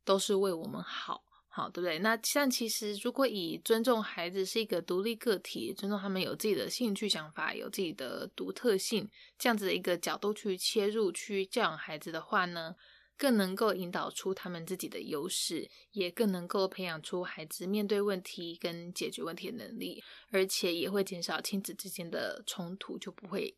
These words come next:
一天到晚都吵架。那除了这部分以外，因为现在的小孩其实都蛮有个人想法的，所以未来他们也计划设计一些创新课程来帮助孩子学习要怎么样去有效地表达个人想法，去发掘自己的兴趣，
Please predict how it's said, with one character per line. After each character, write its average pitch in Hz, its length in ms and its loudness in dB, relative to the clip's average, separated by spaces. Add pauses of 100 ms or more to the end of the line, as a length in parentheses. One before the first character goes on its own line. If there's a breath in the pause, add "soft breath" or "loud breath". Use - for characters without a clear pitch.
一 220 80 0
天 202 120 4
到 202 80 2
晚 185 160 -2
都 190 100 -4
吵 - 300 -4
架。 - 180 -4 (340 soft breath)
那 220 300 6
除 226 160 -2
了 208 140 4
这 233 140 2
部 226 120 -2
分 214 240 -2
以 156 100 -6
外， 175 280 -4
因 185 180 -2
为 185 140 0
现 190 160 -4
在 190 100 0
的 165 140 -4
小 - 200 -2
孩 165 220 -6
其 - 160 -6
实 175 140 -6
都 185 160 0
蛮 170 160 -4
有 165 120 -6
个 175 160 -4
人 160 160 -6
想 160 260 -6
法 - 300 -8
的， - 140 -12 (240)
所 - 160 2
以 202 40 8
未 202 160 4
来 190 80 4
他 202 160 -6
们 196 140 0
也 185 140 -4
计 202 220 -4
划 180 360 -2
设 190 180 0
计 185 280 -4
一 185 40 -6
些 180 340 -2
创 214 280 -2
新 196 220 -4
课 202 200 -4
程 160 300 -6
来 156 180 -10
帮 180 240 -4
助 202 140 -4
孩 160 220 -8
子 165 180 -4
学 170 220 -4
习 - 180 -2
要 180 140 0
怎 - 120 -8
么 190 120 -8
样 180 200 -4
去 - 300 -2
有 - 180 -2
效 202 200 -2
地 143 180 -4
表 190 180 -2
达 175 220 -4
个 - 160 -2
人 185 160 0
想 165 240 -8
法， 165 180 -4
去 190 280 -2
发 175 240 -6
掘 165 160 -8
自 190 100 -8
己 180 60 -2
的 - 160 -10
兴 185 260 -6
趣， - 340 -6